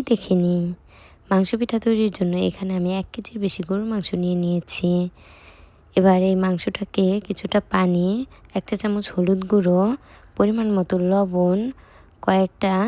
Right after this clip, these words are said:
এলাচ দারুচিনি আর দু চামচ আদা রসুনের পেস্ট দিয়ে এই মাংসটাকে আমরা সিদ্ধ করে নিব। মাংসটাকে সিদ্ধ করে নিয়ে ফিরে আসছি। আমার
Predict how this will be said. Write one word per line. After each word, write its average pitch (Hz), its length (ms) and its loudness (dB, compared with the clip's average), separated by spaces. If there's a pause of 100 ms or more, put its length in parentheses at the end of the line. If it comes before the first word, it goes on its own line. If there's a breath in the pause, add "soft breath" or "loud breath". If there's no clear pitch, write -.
(640 soft breath)
এলাচ 202 240 2 (100)
দারুচিনি 202 680 2 (1120 soft breath)
আর 196 80 4 (100)
দু 214 80 6 (100)
চামচ 190 360 6 (120)
আদা 202 140 4
রসুনের 190 540 0
পেস্ট 190 300 0 (180)
দিয়ে 190 240 4 (600 loud breath)
এই 185 140 0
মাংসটাকে 185 560 -2
আমরা 190 240 -4
সিদ্ধ 190 180 -6 (140)
করে 180 220 0
নিব। 175 140 0 (180)
মাংসটাকে 190 560 -4
সিদ্ধ 190 200 -8 (120)
করে 202 180 -4 (100)
নিয়ে 190 220 0 (540 soft breath)
ফিরে 208 240 -2 (100)
আসছি। - 440 -8 (1120 soft breath)
আমার 196 200 6